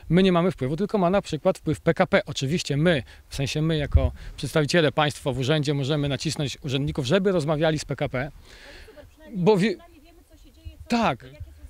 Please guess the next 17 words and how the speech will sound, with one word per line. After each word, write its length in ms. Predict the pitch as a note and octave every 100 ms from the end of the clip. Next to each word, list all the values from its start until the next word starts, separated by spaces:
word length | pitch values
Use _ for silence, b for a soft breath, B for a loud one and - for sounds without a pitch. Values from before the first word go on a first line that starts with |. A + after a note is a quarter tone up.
| - - - - - - - -
Tak, 240 | - D3+ B2
na 100 | F3
pew-, 260 | C4+ C4+
na 100 | G#3
pewno 340 | G3+ B3 B3 G#3+
inwestycja 480 | G3 F3+ F#3 A#3+ A3
jest 100 | F#3
niezagrożona, 640 | G3 F#3+ F3+ F3 G3+ F#3+
ta, 360 | - F3 E3+ E3 F3
o 60 | F3
której 160 | F3+
mówi 120 | E3+ D#3+
Wojtek 260 | F3+ E3
na 60 | D#3+
Lubelskiej. 400 | E3 D3 B2+ E3
Natomiast 340 | D3+ F#3+ D#3
tutaj, 340 | - E3 E3+